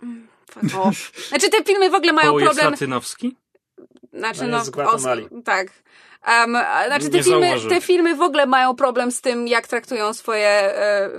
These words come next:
Speaker 1: ten characters of color. Znaczy, to, co zrobili z Rose, to jest po prostu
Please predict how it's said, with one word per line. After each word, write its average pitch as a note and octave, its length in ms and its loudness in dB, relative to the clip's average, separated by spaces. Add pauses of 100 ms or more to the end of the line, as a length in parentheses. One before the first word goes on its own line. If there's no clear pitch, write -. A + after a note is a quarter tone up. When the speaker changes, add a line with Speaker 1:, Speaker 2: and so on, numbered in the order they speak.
(120)
Speaker 1:
ten G3+ 220 -6 (260)
characters G#3+ 460 0
of B3+ 100 -8
color. G3+ 360 2 (220)
Znaczy, A3+ 160 -10
to, D4 120 0
co C4+ 140 0
zrobili B3 400 -2
z G3+ 60 -8
Rose, A#3 360 0
to A#3 100 -2
jest A3+ 160 -4
po A#3+ 100 -12
prostu A3+ 400 -6